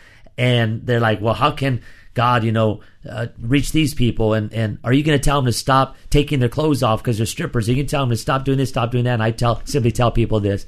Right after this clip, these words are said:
Jesus saves them. And here's what the gospel is for me.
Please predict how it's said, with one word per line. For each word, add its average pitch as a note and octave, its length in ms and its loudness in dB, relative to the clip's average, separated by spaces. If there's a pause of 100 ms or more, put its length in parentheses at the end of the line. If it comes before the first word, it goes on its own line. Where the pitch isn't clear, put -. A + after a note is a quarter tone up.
(500)
Jesus B2 420 2
saves C3+ 300 2
them. C#3+ 300 -2 (120)
And G#2+ 120 -4
here's G3 200 4
what D3 100 -2
the B2 60 -2
gospel A#2 400 -2
is G2+ 140 -2
for G#2 140 -4
me. F#2 240 -4